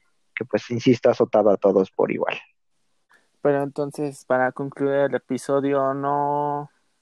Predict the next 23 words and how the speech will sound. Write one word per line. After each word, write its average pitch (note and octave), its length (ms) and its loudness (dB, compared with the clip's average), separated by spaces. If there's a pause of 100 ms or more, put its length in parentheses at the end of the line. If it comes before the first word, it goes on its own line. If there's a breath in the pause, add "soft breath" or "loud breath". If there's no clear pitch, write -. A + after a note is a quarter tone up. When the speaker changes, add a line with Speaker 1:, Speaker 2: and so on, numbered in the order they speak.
(340)
Speaker 2:
aún C#3+ 360 -4
no E3 140 -4
vemos D3+ 560 -6
con A#2+ 220 -6
ojos C3+ 260 -4
buenos C3+ 360 -6
que C3+ 120 -6
la A#2+ 120 -2
afición B2 420 -8
regrese. A#2+ 960 -4
Todavía C#3 460 2
es C3+ 120 -6
como B2+ 240 -10
que C3+ 140 -6
una C3+ 100 -8
decisión B2+ 380 -10
muy C3 120 -8
precipitada B2 720 -6
de A#2+ 140 -6
la A#2 100 0
Liga B2 240 -4
M A#2+ 180 -10
X. A#2+ 380 -8